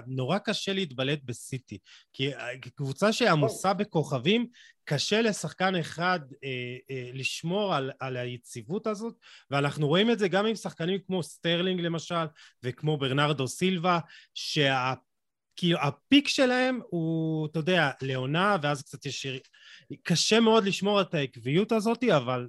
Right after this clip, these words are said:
Speaker 1: הוא שחקן פנטסטי.
Speaker 2: תראה, מאמן נמדד ב-, ב-, במה הוא מוציא מהשחקנים שלו. עכשיו, תראה את קלופ. קלופ,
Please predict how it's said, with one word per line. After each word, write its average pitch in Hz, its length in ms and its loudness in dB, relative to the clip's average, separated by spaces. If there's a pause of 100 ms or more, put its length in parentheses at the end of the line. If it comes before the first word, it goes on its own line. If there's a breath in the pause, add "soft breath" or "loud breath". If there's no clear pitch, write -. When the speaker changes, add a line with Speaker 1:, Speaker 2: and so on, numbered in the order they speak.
Speaker 1:
הוא 127 140 -8
שחקן - 380 0
פנטסטי. 127 520 -2 (520)
Speaker 2:
תראה, 165 240 6
מאמן 151 440 2
נמדד 160 460 4 (360)
ב-, 127 40 -12 (920)
ב-, 117 200 -12 (180)
במה 120 220 -4
הוא 160 120 0
מוציא 147 260 -8
מהשחקנים 127 600 -6
שלו. 113 240 -12 (600)
עכשיו, 151 280 -4
תראה 180 180 4
את 202 80 -2
קלופ. - 340 0
קלופ, 190 320 0